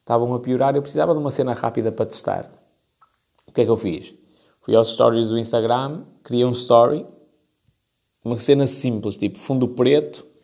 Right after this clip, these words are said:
e era, "Queres aprender sobre X, Y ou Z?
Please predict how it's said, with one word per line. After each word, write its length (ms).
e 160
era, 280
"Queres 360
aprender 880
sobre 520
X, 280
Y 320
ou 220
Z? 360